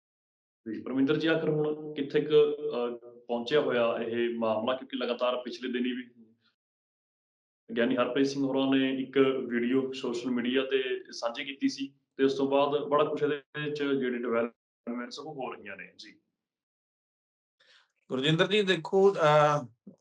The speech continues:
Speaker 2: ਮ-, ਮਸਲਾ ਦੋ ਸ-, ਦਸੰਬਰ ਤੋਂ ਜ਼ਿਆਦਾ ਉਲਝਿਆ ਹੈ। ਹਾਲਾਂਕਿ ਇਸ ਤੋਂ ਪਹਿਲਾਂ ਵੀ, ਅਹ, ਗਿਆਨੀ ਹਰਪ੍ਰੀਤ ਹੋਰੀ ਥੋੜ੍ਹਾ ਬਹੁਤਾ ਕਹਿ ਲਓ ਕਿ ਚਲੋ, ਅਹ, ਬੇਬਾਕੀ ਤਰੀਕੇ ਨਾਲ ਗੱਲਾਂ ਬਾਤਾਂ ਕਰਦੇ ਰਹੇ ਆ। ਅਹ, ਜਦੋਂ ਤੋਂ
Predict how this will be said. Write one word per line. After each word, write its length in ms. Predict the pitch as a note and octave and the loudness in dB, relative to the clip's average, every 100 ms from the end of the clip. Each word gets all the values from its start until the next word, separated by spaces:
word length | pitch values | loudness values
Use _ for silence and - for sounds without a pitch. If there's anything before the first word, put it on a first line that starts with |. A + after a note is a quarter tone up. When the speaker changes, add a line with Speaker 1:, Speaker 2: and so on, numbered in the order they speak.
| _ C3+ | _ -8
Speaker 2:
ਮ-, 160 | A#2+ | -4
ਮਸਲਾ 440 | A#2+ B2+ C#3+ D#3+ D#3 | 2 2 8 8 8
ਦੋ 300 | D3 D3 C#3+ | 6 2 0
ਸ-, 100 | - B2 | -6 -10
ਦਸੰਬਰ 400 | A#2 B2+ A#2+ C3 | -6 -4 2 2
ਤੋਂ 160 | C3 C#3 | 2 2
ਜ਼ਿਆਦਾ 260 | A#2 A2 | 4 4
ਉਲਝਿਆ 460 | A2 A#2+ C3 B2+ D3 | 2 -2 0 0 0
ਹੈ। 60 | E3 _ _ _ _ - | -6 _ _ _ _ 4
ਹਾਲਾਂਕਿ 280 | C3 D#3 E3 | 6 6 4
ਇਸ 100 | D#3 | 4
ਤੋਂ 140 | E3+ | 4
ਪਹਿਲਾਂ 320 | D#3 D#3 E3+ F3 | 8 8 8 4
ਵੀ, 280 | F3+ E3+ D3+ - | 2 0 -4 2
ਅਹ, 420 | C3 B2+ A#2+ A2+ - _ _ A#2+ | 4 6 4 0 -12 _ _ -4
ਗਿਆਨੀ 280 | A#2 B2+ C#3 | 0 2 2
ਹਰਪ੍ਰੀਤ 420 | B2+ C3 D3 C#3 | 2 2 -2 -2
ਹੋਰੀ 500 | C#3+ C3+ C3 C#3 C#3 | -2 -2 -2 -2 -4
ਥੋੜ੍ਹਾ 240 | B2 C3 C3+ | -2 2 4
ਬਹੁਤਾ 440 | C3+ C3+ C#3+ C3 _ _ _ - | 4 6 6 6 _ _ _ -2
ਕਹਿ 140 | B2+ | 2
ਲਓ 140 | C#3+ D3 | 2 0
ਕਿ 100 | C#3+ | 0
ਚਲੋ, 380 | C#3 C3+ C3+ _ _ _ _ _ - | 2 2 2 _ _ _ _ _ -4
ਅਹ, 360 | B2 B2 B2 B2 | 0 2 2 0
ਬੇਬਾਕੀ 640 | G#2+ B2 B2+ C3 - C3+ | 2 4 6 6 4 -4
ਤਰੀਕੇ 340 | C#3 C3+ C#3 | -2 -4 -2
ਨਾਲ 300 | C3+ C3 C3 | 2 4 4
ਗੱਲਾਂ 280 | B2 A#2 B2 | 2 0 2
ਬਾਤਾਂ 240 | B2 B2 C3 | 2 0 2
ਕਰਦੇ 360 | A#2+ A2+ A#2+ | 2 4 2
ਰਹੇ 240 | B2 C#3 B2 | 4 4 4
ਆ। 100 | D3 - _ _ _ _ _ _ _ _ A2 | 0 -8 _ _ _ _ _ _ _ _ -6
ਅਹ, 400 | A#2 A2+ A#2 G#2+ | -2 0 0 4
ਜਦੋਂ 340 | C3 C#3 D#3 | 4 6 6
ਤੋਂ 460 | F3+ F#3 F#3 F#3 | 6 6 6 4